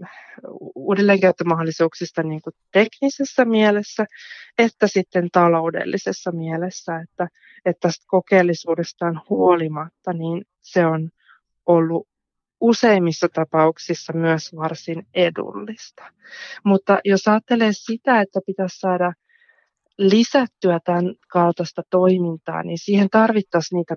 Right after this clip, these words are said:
prosesseja, että miten ne ominaisuudet ja laatu varmistetaan, jotta ne voitaisiin sitten,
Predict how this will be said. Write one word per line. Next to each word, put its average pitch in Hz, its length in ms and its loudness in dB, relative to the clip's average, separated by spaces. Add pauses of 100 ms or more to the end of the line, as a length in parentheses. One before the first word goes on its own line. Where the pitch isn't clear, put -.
prosesseja, 185 1040 -2 (500)
että 170 400 0 (300)
miten 202 520 4 (120)
ne 165 280 0 (160)
ominaisuudet 165 840 -2
ja 160 120 2
laatu 160 360 0
varmistetaan, 175 1000 -2 (340)
jotta 185 320 0
ne 160 140 -4
voitaisiin 160 480 -4
sitten, 170 460 -8